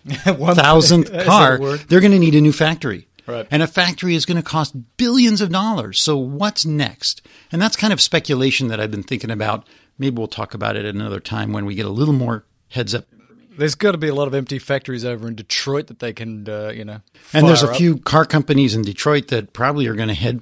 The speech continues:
Speaker 2: right to a wall, smash in it, because they have not bought into the electric drivetrain and autonomous driving.
Speaker 1: It seems to me, and I've been saying it for weeks, that, that,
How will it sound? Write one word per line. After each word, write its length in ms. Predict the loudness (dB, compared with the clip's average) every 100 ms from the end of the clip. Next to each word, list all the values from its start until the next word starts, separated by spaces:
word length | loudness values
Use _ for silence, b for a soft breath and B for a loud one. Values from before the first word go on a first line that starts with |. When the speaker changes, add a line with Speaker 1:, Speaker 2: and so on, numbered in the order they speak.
| -10
Speaker 2:
right 380 | -2 0 0 -4
to 160 | -2 0
a 60 |
wall, 640 | 0 2 4 4 4 -2 -6 _ _
smash 560 | -2 0 2 2 2 2
in 100 | 2
it, 180 | 0 -2 _
because 320 | -4 0 0
they 140 | 0 -2
have 160 | -4
not 320 | -4 -4 -6 -8 _ _ -20 _
bought 340 | 0 2 2 0
into 360 | -4 -6 -4 -6
the 120 | -4
electric 560 | -6 -6 -8 -10 -10 _ _ _ _ -2
drivetrain 600 | 0 0 -2 -4 -4 -6
and 300 | -8 -8 -10 -12
autonomous 520 | -12 -8 -6 -4 -6
driving. 460 | -6 -8 -8 -14 -18 _ _
Speaker 1:
It 240 | -4 -2 -2
seems 720 | -2 0 0 0 -2 -6 -10
to 100 | -8
me, 160 | -6 -4
and 80 | -4
I've 220 | -8 -12 -10
been 140 | -10
saying 260 | -8 -8 -8
it 120 | -10
for 140 | -8
weeks, 440 | -4 -4 -4 -6 -14 -14
that, 440 | -8 -4 -4 -6 b b b _
that, 240 | -4 -4